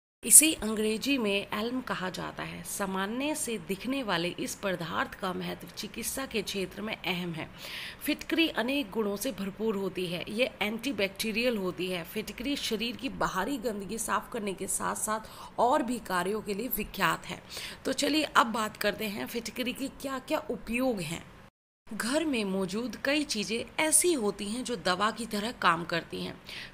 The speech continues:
फिटकरी इन्हीं में से एक है जो औषधि की तरह काम करती है। आप इसे शरीर के कई सारे दर्द और समस्याओं को दूर करने के लिए इसे उपयोग में ला सकते हैं।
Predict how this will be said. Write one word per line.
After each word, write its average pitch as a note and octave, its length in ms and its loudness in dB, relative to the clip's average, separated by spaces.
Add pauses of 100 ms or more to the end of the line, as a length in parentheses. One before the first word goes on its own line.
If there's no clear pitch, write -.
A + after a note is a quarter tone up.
(120)
फिटकरी D4+ 640 2
इन्हीं C#4+ 260 6
में A3+ 140 2
से - 160 -2
एक E3+ 320 -4
है E3+ 200 -10 (280)
जो C4+ 360 0
औषधि A3 480 2
की A#3 160 -2
तरह G3+ 280 0
काम E3+ 320 0
करती E3 360 -6
है। F3+ 160 -4 (480)
आप D4 240 4
इसे B3+ 220 -2
शरीर B3+ 420 0
के G#3+ 240 -4 (100)
कई D4 240 0
सारे G#3 380 0
दर्द G#3+ 360 -2
और A3 160 -2
समस्याओं A3+ 680 -2
को A3+ 140 -4
दूर G#3+ 340 -2
करने F#3 340 -2
के F#3 120 -4
लिए G3 260 -4
इसे A3+ 260 -6 (220)
उपयोग A3+ 380 0
में G#3 200 0
ला E3 240 -2
सकते - 400 -6
हैं। E3 180 -8